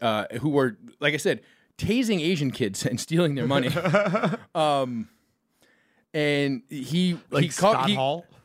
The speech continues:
Speaker 1: Yeah, like Scott Hall, but Goldberg, <laughs> except it was a big black kid and a tiny Asian kid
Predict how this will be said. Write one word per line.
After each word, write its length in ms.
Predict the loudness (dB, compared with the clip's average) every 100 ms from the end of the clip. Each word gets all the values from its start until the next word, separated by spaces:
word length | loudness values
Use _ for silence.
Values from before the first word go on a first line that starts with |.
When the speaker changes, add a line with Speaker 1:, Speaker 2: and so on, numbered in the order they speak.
| _ -20 -18 -18 -18 _ -20 -20 _
Speaker 1:
Yeah, 160 | 2 4
like 140 | 4
Scott 240 | 0 0 4
Hall, 200 | 4 4
but 180 | 4 4
Goldberg, 420 | 4 4 2 2
<laughs> 40 |
except 320 | -2 0 0
it 80 | 0
was 140 | 0 0
a 120 | 2
big 240 | 2 0
black 260 | 0 0 0
kid 160 | 0
and 100 | 0
a 80 | -2
tiny 400 | -4 0 2 2
Asian 320 | 2 0 -2 -6
kid 240 | -6 -6